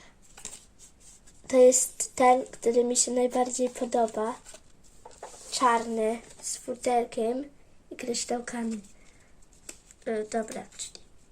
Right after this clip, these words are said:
teraz go spróbuję zdjąć. Nie mam doświadczenia z kantarami. Hmm. Ciekawe,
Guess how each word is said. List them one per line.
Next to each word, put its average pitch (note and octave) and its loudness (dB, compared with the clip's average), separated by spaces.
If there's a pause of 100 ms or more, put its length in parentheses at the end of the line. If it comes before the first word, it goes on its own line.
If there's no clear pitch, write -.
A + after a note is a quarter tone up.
(280)
teraz A#3 -4
go A3 -6
spróbuję A#3+ -4
zdjąć. A#3 -2
Nie B3 -2
mam G#3+ -4 (280)
doświadczenia A#3 -2
z - -6
kantarami. A#3 -4 (1400)
Hmm. A3+ -6 (1200)
Ciekawe, B3 -4